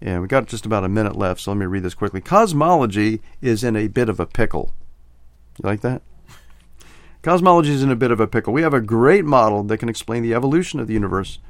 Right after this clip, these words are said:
from a fraction of a second after the Big Bang until, uh, approximately now, approximately fourteen billion years later. The problem is that in order to explain all the observations, a mysterious energy called dark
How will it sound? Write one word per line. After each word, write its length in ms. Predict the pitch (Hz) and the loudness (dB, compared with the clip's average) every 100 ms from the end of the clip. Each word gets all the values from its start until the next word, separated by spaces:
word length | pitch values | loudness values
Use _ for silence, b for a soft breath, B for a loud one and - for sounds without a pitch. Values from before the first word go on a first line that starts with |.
| b | b
from 180 | 135 | -2
a 40 | 127 | -2
fraction 460 | - 151 180 - | 0 2 2 0
of 80 | 156 | -2
a 60 | 135 | -2
second 340 | - 113 110 | -2 -2 0
after 200 | 104 101 | -2 -4
the 80 | 90 | -6
Big 240 | 78 82 - | -6 -6 -6
Bang 180 | 78 113 | -6 -4
until, 420 | 151 208 185 180 | -4 -4 -4 -6
uh, 160 | 117 120 | -6 -6
approximately 800 | - 165 156 - 127 110 113 104 b b b | -4 -4 -4 -6 -6 -2 -2 -2 b b b
now, 300 | 147 139 113 | -4 2 2
approximately 420 | 101 123 117 117 | 2 0 -2 -4
fourteen 460 | 104 110 110 113 107 | -4 -4 -4 -2 -2
billion 400 | 98 98 101 98 | -2 -4 -4 -4
years 280 | 101 90 85 | -4 -6 -6
later. 320 | 71 67 50 - _ b b b b b | -8 -8 -10 -14 _ b b b b b
The 80 | 131 | 0
problem 360 | 180 220 214 | 6 6 6
is 140 | 156 135 | 2 0
that 200 | 127 110 | -2 0
in 120 | 113 | 0
order 180 | 151 175 | 0 -2
to 120 | 110 | -4
explain 520 | 101 - - 135 196 196 | -8 -10 -10 -4 -2 0
all 120 | 117 | 0
the 80 | 104 | 0
observations, 640 | 82 98 113 147 127 101 | -2 -4 -4 -4 -4 -6
a 60 | 117 | 0
mysterious 680 | 123 139 - 190 247 240 - | 2 2 0 -2 -2 -4 -4
energy 400 | 175 185 110 95 | -2 0 -2 -6
called 300 | 101 127 120 | -6 -4 -4
dark 340 | 143 165 180 | -4 -4 -4